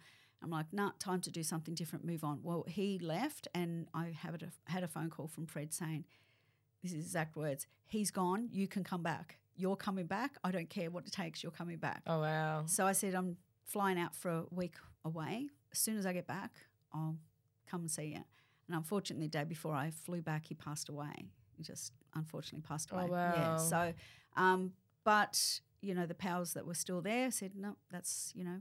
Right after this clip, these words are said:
Speaker 1: we still want you to come back." So I did. Yeah.
Speaker 2: Yeah.
Speaker 1: He was the, he was the one that invested me,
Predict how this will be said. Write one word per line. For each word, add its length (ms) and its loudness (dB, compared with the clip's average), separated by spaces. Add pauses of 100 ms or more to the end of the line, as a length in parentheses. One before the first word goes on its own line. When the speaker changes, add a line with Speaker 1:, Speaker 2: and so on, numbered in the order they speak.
Speaker 1:
we 120 -10
still 220 -4
want 140 -4
you 80 -4
to 60 -14
come 140 -2
back." 300 -2
So 140 -6
I 120 -4
did. 260 -8 (380)
Yeah. 160 -8 (200)
Speaker 2:
Yeah. 60 -8 (260)
Speaker 1:
He 120 -2
was 200 0
the, 120 -6 (400)
he 140 6
was 140 8
the 60 4
one 160 4
that 120 -2
invested 400 0
me, 240 2